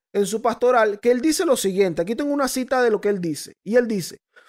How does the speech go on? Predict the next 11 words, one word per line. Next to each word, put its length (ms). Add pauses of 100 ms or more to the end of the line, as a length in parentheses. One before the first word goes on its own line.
(640)
"El 180
único 440
matrimonio 760
válido 580
entre 380
católicos 800
es 160
el 80
matrimonio 540
eclesiástico". 760 (600)
Escucha. 1040